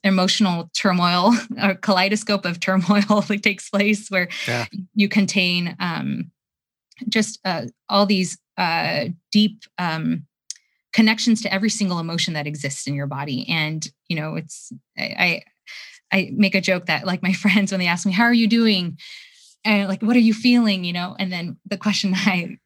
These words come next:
Speaker 1: I say to them is, like, "What am I not feeling?" Like, I'm always feeling things all the time. And so I think that's, that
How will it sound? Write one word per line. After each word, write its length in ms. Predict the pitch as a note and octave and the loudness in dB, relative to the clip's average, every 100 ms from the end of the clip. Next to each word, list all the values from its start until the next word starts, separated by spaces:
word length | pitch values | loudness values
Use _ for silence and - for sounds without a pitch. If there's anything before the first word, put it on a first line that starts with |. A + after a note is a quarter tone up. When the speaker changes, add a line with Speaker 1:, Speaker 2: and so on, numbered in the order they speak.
| - | -2
Speaker 1:
I 160 | F3+ F3+ | 0 0
say 240 | - F#3+ | -2 -2
to 80 | F#3 | 0
them 180 | F3+ F3 | 0 0
is, 80 | |
like, 120 | E3+ E3+ | -2 2
"What 240 | F#3+ G3+ | 2 2
am 120 | G3 | 0
I 100 | F3+ | 0
not 300 | D#3+ E3+ E3+ | 0 0 -2
feeling?" 340 | - E3 D3 D3+ | -6 -8 -8 -6
Like, 180 | E3+ | -2
I'm 160 | F3+ F#3+ | 0 2
always 600 | G3+ F#3 F#3+ F3+ F#3 F3+ G#3 | 4 6 6 2 0 -2 0
feeling 380 | G3 F#3 F#3+ | 2 2 0
things 260 | F#3 F3+ F3+ | -2 -4 -2
all 180 | E3+ F3 | 0 0
the 120 | F3 | -2
time. 480 | - F3+ F3 A#3+ B3+ - - - - - - | -4 -2 2 4 2 0 -14 -14 -16 -18 -2
And 180 | G#3+ G#3 | 2 4
so 420 | G#3+ G3 F#3+ F#3+ _ G#3 | 4 2 2 -2 _ -2
I 60 | |
think 280 | G3+ B3+ A#3+ | 2 4 4
that's, 340 | - - - - _ _ _ | 0 -2 -8 -20 _ _ _
that 280 | G3 G3+ | -2 0